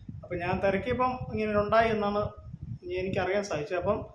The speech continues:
അതുകൊണ്ട് പ്രകാരമാണ് ഞാൻ ഈ വീഡിയോ ഇട്ടിരുന്നത്. പക്ഷെ അങ്ങനെ ചെയ്തിട്ടുണ്ടെങ്കിൽ അത് മോശമാണ്.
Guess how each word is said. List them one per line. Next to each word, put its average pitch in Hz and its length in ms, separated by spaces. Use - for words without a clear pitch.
അതുകൊണ്ട് 220 340
പ്രകാരമാണ് 233 460
ഞാൻ 202 180
ഈ 196 100
വീഡിയോ 196 280
ഇട്ടിരുന്നത്. 175 420
പക്ഷെ - 240
അങ്ങനെ 196 300
ചെയ്തിട്ടുണ്ടെങ്കിൽ 220 760
അത് 202 160
മോശമാണ്. 190 560